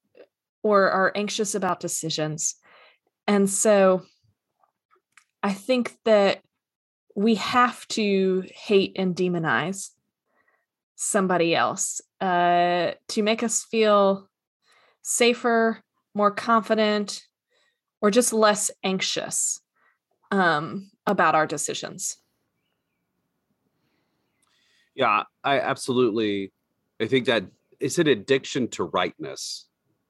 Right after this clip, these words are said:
Speaker 2: that, that rightness is more important than relationship. And I go back to that, that <laughs> I think I've shared it before,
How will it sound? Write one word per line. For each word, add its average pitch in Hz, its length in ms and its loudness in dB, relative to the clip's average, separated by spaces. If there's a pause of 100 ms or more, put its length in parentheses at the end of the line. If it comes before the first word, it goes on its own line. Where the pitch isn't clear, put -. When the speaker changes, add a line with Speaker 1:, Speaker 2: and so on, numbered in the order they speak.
(360)
Speaker 2:
that, 92 260 -2 (160)
that 101 240 -4 (120)
rightness 123 680 0
is 104 200 -6
more 107 160 0
important 90 580 -6
than 90 140 -4
relationship. 82 760 -6 (800)
And 90 80 -8
I 92 60 -6
go 127 140 2
back 113 200 0
to 117 80 -2
that, 92 280 0 (180)
that 95 340 -4
<laughs> - 480 -10
I 107 140 -6
think 107 240 -6
I've 101 120 -4
shared 104 220 -2
it 95 60 -6
before, 95 340 -6